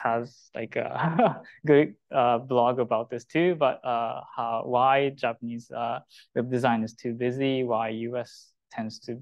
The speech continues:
go for, like, a more simpler, uh, strategy. Uh, and I, I, th-, I think you're right. Uh, I think telling them what the outcome is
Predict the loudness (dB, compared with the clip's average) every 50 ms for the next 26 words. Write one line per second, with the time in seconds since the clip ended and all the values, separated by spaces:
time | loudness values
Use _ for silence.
0 | -12 _ -4 -4 -4 -4 -6 -10 -14 -14 -12 -12 -12 -12 -12 -12 -14 -14 -14 -12
1 | -8 -4 -2 0 0 0 0 -2 -6 -10 _ -2 0 2 2 2 0 0 -4 -8
2 | _ _ _ _ _ _ _ _ -20 -14 -8 -4 -2 -2 0 0 -2 -2 -4 -4
3 | -6 _ _ _ -20 -20 _ _ _ _ _ _ 0 4 6 6 8 8 6 6
4 | 4 2 -2 -8 _ _ _ _ _ _ 2 4 4 4 2 0 -4 -10 _ _
5 | _ _ _ -2 0 2 2 0 0 -4 -12 _ _ _ _ _ _ _ _ _
6 | _ _ _ _ _ _ _ _ _ -4 -2 -2 -2 -2 -2 -2 0 0 0 0
7 | 2 2 2 4 4 4 4 2 0 -6 -8 -6 -4 -4 -4 -4 -6 -8 -10 -8
8 | -6 -4 -4 -6 -6 -8 -14 -20 -20 -20 _ _ _ _ _ _ _ _ _ _
9 | _ _ _ _ _ -6 -4 -2 -2 -2 -2 -2 -2 -2 -4 -6 -8 -8 -8 -8
10 | -6 -4 -2 0 0 0 -2 -4 -4 -4 -4 -4 -6 -8 -10 -14 -20